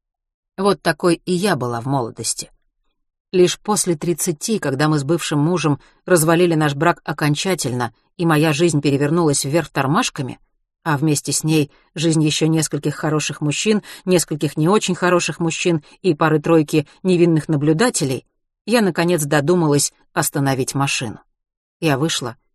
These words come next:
оглянулась на почерневший лес, поморгала немножко и спросила: «Весь этот кошмар, неужели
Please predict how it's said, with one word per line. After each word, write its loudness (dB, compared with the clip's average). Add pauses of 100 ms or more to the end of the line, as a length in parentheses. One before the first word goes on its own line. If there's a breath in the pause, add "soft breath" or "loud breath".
(260)
оглянулась 2
на -2
почерневший -2
лес, 0 (340)
поморгала 4
немножко 0 (340 soft breath)
и -4
спросила: -4 (640)
«Весь 0
этот -6
кошмар, -6 (520)
неужели -2